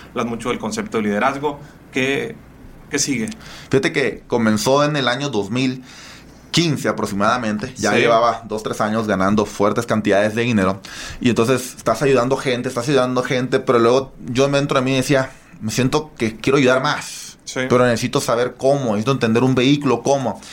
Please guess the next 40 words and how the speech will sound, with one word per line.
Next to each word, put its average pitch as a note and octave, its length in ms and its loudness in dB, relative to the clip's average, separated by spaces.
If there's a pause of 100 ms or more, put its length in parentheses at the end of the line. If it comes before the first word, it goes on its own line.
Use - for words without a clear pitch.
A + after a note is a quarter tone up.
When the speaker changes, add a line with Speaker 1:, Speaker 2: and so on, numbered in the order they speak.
(120)
Speaker 2:
Y B2+ 80 -4
John F#3+ 140 2
C. A#3 100 -2
Maxwell, D#3 520 0
que G2+ 320 4
hablamos G#2 420 2
un C3 40 -4
poquito B2 240 2
de C3 60 4
mentores A2+ 360 0
que G#2+ 120 -6
ya A2+ 80 0
no A#2+ 100 -2
existen, A#2 360 0
pero F#2+ 260 2 (200)
mentores G2 340 2
que - 80 -2
todavía B2+ 560 2 (300)
Speaker 1:
Sí. F#2+ 120 -6
Speaker 2:
están A2 240 0
vivos. G2+ 220 0
Por F#2+ 120 -2
ejemplo, G2+ 220 2
John A#2 160 0
C. C#3+ 120 -2
Maxwell A#2+ 360 -2
es A2+ 40 -8
mi A2+ 80 -8
mentor G#2 340 0
de A#2 80 4
liderazgo. G#2+ 580 0 (400)
Él - 120 0
dice, B2+ 200 2
"Pon C4+ 260 -2
un B3+ 80 2
sueño, E3 320 0
una D3 280 4
meta B2+ 340 -2
tan F3 260 -6
grande A#2+ 440 -2